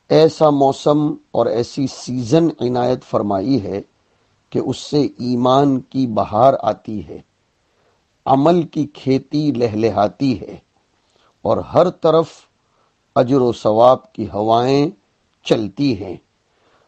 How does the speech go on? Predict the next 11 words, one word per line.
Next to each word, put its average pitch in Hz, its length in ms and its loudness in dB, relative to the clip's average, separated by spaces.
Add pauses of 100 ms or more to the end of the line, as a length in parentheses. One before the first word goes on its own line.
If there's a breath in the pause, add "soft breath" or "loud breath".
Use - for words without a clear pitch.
(180)
और 120 140 2
बुझे 127 600 2
हुए 160 460 4
दिलों 131 380 2
में 135 360 2 (520)
जिंदगी 123 640 0
की 117 160 -6
लहर 123 400 0
दौड़ 113 280 0
जाती 95 420 -6
है। - 200 -20